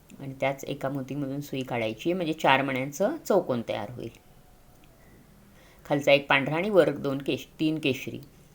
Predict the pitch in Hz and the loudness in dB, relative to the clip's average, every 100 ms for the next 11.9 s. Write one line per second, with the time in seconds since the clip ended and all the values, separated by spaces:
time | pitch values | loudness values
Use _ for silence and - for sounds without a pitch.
0 | - - - 131 147 160 - 165 151 151 | -20 -20 -8 -4 -4 -4 -4 -2 2 2
1 | 160 160 151 160 160 160 165 196 208 185 | 2 -2 -2 -6 -6 -6 -6 -4 0 4
2 | 185 180 196 208 175 156 147 147 139 139 | 6 4 4 0 -2 -2 -2 -4 -4 -4
3 | 135 131 120 185 127 - - - - - | -4 -2 -4 -4 -8 -10 -20 -20 -20 -20
4 | - - - - - - - - - - | -20 -20 -20 -20 -20 -20 -20 -20 -20 -20
5 | - - - 147 - 143 135 151 147 147 | -20 -20 -14 -10 -2 2 2 2 0 -2
6 | 151 147 143 143 143 139 139 147 151 165 | -2 -2 -2 -2 0 0 -2 -2 -2 -2
7 | 226 254 - 139 143 147 143 143 147 139 | -2 -6 -4 -4 -2 -4 -4 -4 -4 -6
8 | 139 143 170 - 202 - 127 120 117 113 | -6 -6 -4 -2 -2 -2 -4 -2 -2 -2
9 | 117 - 180 285 - - - - - - | -4 -4 -4 -4 -14 -20 -20 -20 -20 -18
10 | - 147 147 151 180 190 170 139 143 139 | -4 -2 2 2 2 4 4 4 2 -2
11 | 143 220 294 226 160 135 120 123 110 | -4 -4 0 4 4 0 -8 -8 -12